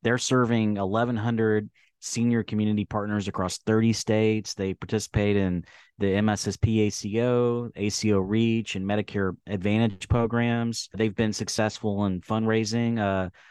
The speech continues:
upwards of three hundred million dollars in V C funding. The, this organization is disrupting care delivery as we know it in the senior living space. They're doing it on a meaningful scale through innovative care models and applied analytics.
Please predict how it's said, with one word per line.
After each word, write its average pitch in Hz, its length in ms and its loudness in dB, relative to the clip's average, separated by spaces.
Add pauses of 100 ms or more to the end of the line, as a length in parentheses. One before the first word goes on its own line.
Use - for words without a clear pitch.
(160)
upwards 104 340 0
of 95 80 0
three 110 180 0
hundred 110 180 2
million 104 280 0
dollars 104 560 0
in 92 140 -6
V 101 120 -6
C 107 220 -4
funding. 107 680 -2 (320)
The, 117 80 4
this 131 240 0
organization 107 1080 0 (560)
is 113 160 -2
disrupting 113 640 -2
care 107 220 0
delivery 98 500 0
as 95 160 -2
we 98 80 -6
know 98 320 0
it 98 80 0
in 92 160 -6
the 90 80 -8
senior 104 320 -2
living 101 320 -2
space. 104 500 -2
They're 92 140 -6
doing 107 300 -2
it 107 100 0
on 98 160 0
a 92 40 -4
meaningful 101 500 -2
scale 101 440 0
through 98 260 -4
innovative 101 440 -2
care 104 220 -2
models 101 480 0
and 95 60 -2
applied 95 340 -4
analytics. 101 800 -4